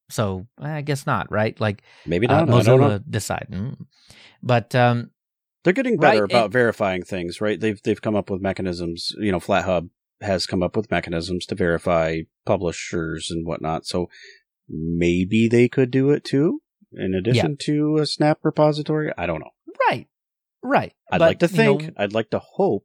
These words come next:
Speaker 2: if, if, if, I hope not, but I hope if this were to actually come true, it would be unfortunate, but I hope there's more than one attester.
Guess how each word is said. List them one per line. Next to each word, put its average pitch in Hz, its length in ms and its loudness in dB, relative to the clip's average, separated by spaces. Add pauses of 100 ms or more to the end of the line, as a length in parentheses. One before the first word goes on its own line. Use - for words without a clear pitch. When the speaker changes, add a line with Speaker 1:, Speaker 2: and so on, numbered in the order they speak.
(120)
Speaker 2:
if, 196 200 -2 (460)
if, 151 540 2 (240)
if, 98 420 -4 (320)
I 90 100 -2
hope 131 240 0
not, 80 300 -4 (100)
but 92 220 -2
I 90 120 2
hope 113 180 -2 (200)
if 123 300 0
this - 340 0
were 110 240 -2
to 110 220 -2
actually 98 380 -2
come 107 180 0
true, 78 320 -6 (420)
it 107 100 2
would 101 100 4
be 101 100 2
unfortunate, 92 580 0 (600)
but 101 100 2
I 95 140 4
hope 113 340 0
there's 98 260 -2
more 98 360 0
than 92 340 -2
one 85 480 -4 (640)
attester. 85 600 -2